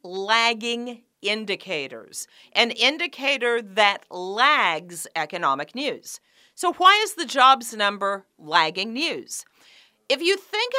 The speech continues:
about an employer, an employer doesn't like to fire people. They'll generally do everything they can before they have layoffs. So the last thing they do when they're in trouble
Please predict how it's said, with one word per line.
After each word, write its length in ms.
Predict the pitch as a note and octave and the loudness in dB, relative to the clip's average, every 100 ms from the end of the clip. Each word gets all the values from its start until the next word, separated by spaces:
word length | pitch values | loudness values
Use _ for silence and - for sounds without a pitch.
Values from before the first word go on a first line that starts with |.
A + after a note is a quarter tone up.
| G4+ | 2
about 380 | D4+ C4 C4 - | 4 6 4 0
an 120 | A3 | -4
employer, 720 | A3+ G#3 - G#3+ G3+ E3+ C3+ | -4 -8 -8 -2 -2 -2 -2
an 140 | E3+ C4 | 0 0
employer 540 | D#4 - F#4+ A#4 G4 | -2 -6 -4 -2 -2
doesn't 580 | A3+ A#3 B3 B3+ C4 - | -2 2 2 2 -8 -10
like 400 | F3 F3+ F#3 - | 0 2 2 -6
to 120 | G3+ | -12
fire 520 | F#3+ - D#3 D3 D3+ D3+ | -10 -2 0 2 0 -8
people. 600 | - D#3 C#3+ B2 A2+ - _ _ | -10 -12 -12 -10 -12 -14 _ _
They'll 200 | A#3 C4+ | 0 2
generally 560 | C4 F4+ F#4+ G4+ G4+ F#4 | 2 0 0 -2 -4 -4
do 240 | A3+ A#3+ | -4 0
everything 560 | A3 A3+ C#4 - A#3+ A3+ | 2 2 -4 -4 -4 -2
they 160 | A3 A3 | -4 -4
can 460 | - F#3 D#3 E3 | -8 -6 -4 -4
before 360 | G3 A3+ F3 D#3 | -8 -8 -4 -4
they 160 | F3 | -4
have 240 | G3 A3 A3 | -4 -2 -2
layoffs. 720 | C4 D#4+ A#3 A#2 C#2 - - - _ - - | 0 0 0 -2 -6 -12 -14 -16 _ -20 -6
So 200 | - D4 | -2 0
the 160 | C#4 | -2
last 580 | C4+ B3 C4+ - - - | 0 2 2 0 -6 -14
thing 420 | - C4+ C4 C4 | -2 0 0 -2
they 200 | A#3+ A#3+ | 0 -2
do 480 | G3+ G3 D#4 B3 B3 | -4 -4 -2 -2 -4
when 160 | B3 A3 | -6 -4
they're 160 | G#3+ | -2
in 120 | G#3 | -4
trouble 580 | G#3 G3+ E3+ E3 E3+ A3 | -6 2 4 4 -2 -6